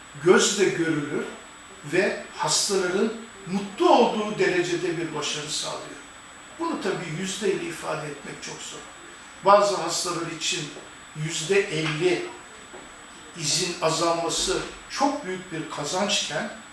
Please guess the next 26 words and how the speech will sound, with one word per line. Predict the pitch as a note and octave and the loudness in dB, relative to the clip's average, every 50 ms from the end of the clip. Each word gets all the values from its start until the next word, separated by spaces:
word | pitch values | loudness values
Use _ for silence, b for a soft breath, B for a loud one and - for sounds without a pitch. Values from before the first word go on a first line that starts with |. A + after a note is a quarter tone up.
| - - - - - - - | -20 -20 -20 -20 -14 -6 -4
bazı | F3+ F3+ - - G3 F#3 | -2 -2 -2 -2 -2 0
hastalar | E3+ D#3 D#3 - - - D#3+ D#3 D#3 D#3 | 0 0 0 0 -2 -2 -2 -4 -4 -6
için | C#3 C3+ - - - F3 F3 F#3+ F#3+ - D#3 | -6 -8 -8 -8 -8 -8 -8 -10 -12 -12 -10
izin | C#3+ C#3 D3+ E3+ E3 D3 D3 D#3+ | -10 -8 -8 -8 -8 -8 -8 -10
yüzde | E3 D#3 - F#3 D#3+ - | -8 -8 -8 -6 -6 -4
doksan | F#3 - - - - F#3 F#3 F3+ F3+ - - | -4 -4 -4 -4 -2 -2 -2 -2 -4 -4 -4
azalması | E3+ D#3 F#3 F#3 F#3 F#3 F#3 F#3 F3 - - G#3+ | -4 -2 0 0 0 0 -2 -4 -4 -4 -4 -4
bile | D3+ D3 D#3+ F#3 F#3 | -6 -6 -6 -6 -6
mutluluk | F3 F3 - - D#3 - A3 - - | -6 -10 -10 -10 -10 -10 -10 -4 0
vermiyor. | G#3+ A#3+ B3+ B3+ A3+ G3 - - - - - - - - - - - - - - - - - | 2 4 4 4 4 2 -2 -4 -6 -8 -12 -16 -18 -18 -20 -20 -20 -20 -20 -20 -18 -16 -12
Hiçbir | - - - - C#4 C#4 C#4 - - D3+ | -8 -6 -4 -2 0 0 0 0 -2 -2
şey | D#3 D3+ D#3 D#3 D#3 D3+ | -2 -2 -2 -4 -4 -6
kalmasın, | - - D3 C#3+ C#3+ - - - - - - F#3 G#3+ A3 - - - - - - - - - D3 C#3+ | -6 -6 -6 -4 -4 -4 -4 -4 -4 -4 -2 -2 -4 -4 -6 -8 -14 -14 -14 -14 -14 -12 -8 -2 0
doğuştan | F3+ G#3+ A3 A3 - - - - - A3+ A#3+ B3 B3 - - - - - - - | 2 2 4 4 2 2 2 2 4 6 8 8 6 6 2 -2 -8 -12 -12 -8
görünen | D#3 D#3+ F3 F3+ F3+ F#3 G3+ G3+ | -6 -4 -2 -2 2 4 4 4
haline | G3+ G3+ - D#3 D#3 D#3 D#3 D#3 D#3 D#3+ D#3+ D#3+ | 4 4 2 2 2 2 2 0 -2 -4 -4 -6
geri | D#3 D#3 D#3 D#3+ F3 D#3 | -6 -6 -6 -4 -4 -4
dönsün | D3+ D3 C#3+ C3+ - - - D#3 D3+ | -4 -6 -6 -6 -8 -8 -8 -10 -8
isteyen | C#3+ - - - D#3 F#3 F#3 - | -8 -8 -8 -8 -6 -6 -6 -4
hastalar | G#3 G#3+ - - - D#3 D3 B2 | -4 -4 -4 -4 -4 -4 -4 -4
da | A#2+ | -4
var. | - - - - - - - - - - - - - - - - - - - - - - - - - - - - - | -4 -6 -8 -10 -12 -12 -12 -14 -16 -18 -18 -20 -20 -20 -20 -20 -20 -20 -18 -18 -18 -18 -18 -18 -18 -20 -18 -8 -2
Henüz | C#4+ B3+ G3+ F3+ - - - | 0 2 2 2 2 0 -2
teknolojimiz | F#3+ F#3 - - E3 D#3+ D#3+ E3 D3+ C#3+ E3+ F3 E3 D3+ D3 | -2 -2 -4 -4 -6 -6 -4 -4 -4 -4 -6 -8 -8 -8 -6
ve | D3 C#3+ - | -6 -6 -4
tedavi | D#3+ D3+ D3+ D#3 D3+ D3 D3 D3 D3 | -4 -2 0 2 2 2 2 0 -2